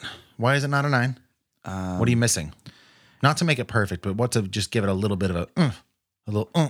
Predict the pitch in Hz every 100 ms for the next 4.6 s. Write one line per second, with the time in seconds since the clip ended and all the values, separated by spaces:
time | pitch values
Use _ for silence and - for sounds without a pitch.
0 | - 165 110 - _ _ - - 123 -
1 | 131 - 123 120 117 104 - - _ _
2 | _ - - 127 123 120 120 - 107 95
3 | 98 - 87 87 113 - _ _ _ _
4 | _ - 98 - 82